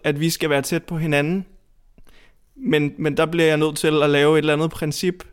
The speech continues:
og for at leve op til, hvad jeg føler bliver, øh, krævet af mig lige nu, ikke?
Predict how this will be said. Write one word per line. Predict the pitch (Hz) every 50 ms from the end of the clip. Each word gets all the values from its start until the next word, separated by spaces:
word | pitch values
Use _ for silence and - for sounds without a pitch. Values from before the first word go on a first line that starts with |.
| _ - - _ -
og | - 151 143 143 143 - - -
for | - 156 147 143
at | 127 135 147 131 - - - _ _ _ _ _ _ _ _ _ _ _ _ _ _ _ _ _ _ _ _ _ _ _ _ _ -
leve | 160 151 156 143 139 -
op | 143 143 143 - -
til, | - - - 156 143 139 147 - - _ _ - _ _ _ _ _ -
hvad | - 143 139
jeg | 139 139 139
føler | 139 - 160 143 135 131 135 135
bliver, | - - 139 131 131 131 131 143 - _ _ _ _ -
øh, | - 139 139 139 135 139 - - _ _ _ -
krævet | - - - 139 131 127 127 139 147 156 165 - - _ _ _ _ _ _ _ _ _ _ - - - -
af | 143 139
mig | 135 135 139 131 127
lige | 131 135 139 135
nu, | 135 135 131 135 147
ikke? | 165 190